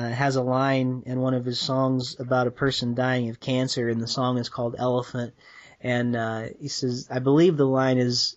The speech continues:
"One thing that is clear to me: no one dies with dignity." And, uh,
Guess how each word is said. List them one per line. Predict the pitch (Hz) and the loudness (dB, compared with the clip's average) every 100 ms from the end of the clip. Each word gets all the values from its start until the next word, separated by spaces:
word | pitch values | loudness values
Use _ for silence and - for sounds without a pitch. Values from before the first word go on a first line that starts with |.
| - | -10
"One | - 151 160 | -2 2 2
thing | 156 147 | 4 4
that | 139 | 4
is | 131 127 | 2 -2
clear | - 151 143 | 0 2 4
to | 131 | 4
me: | 127 127 | 2 2
no | 127 135 | 2 4
one | 139 131 127 | 4 4 2
dies | 127 127 123 120 | 2 2 0 -2
with | 117 | -6
dignity." | - 131 120 101 90 - _ - 156 156 - | -2 -2 -2 -6 -6 -8 _ -18 -12 -12 -6
And, | 127 131 127 127 | 0 4 4 4
uh, | 120 120 | 2 2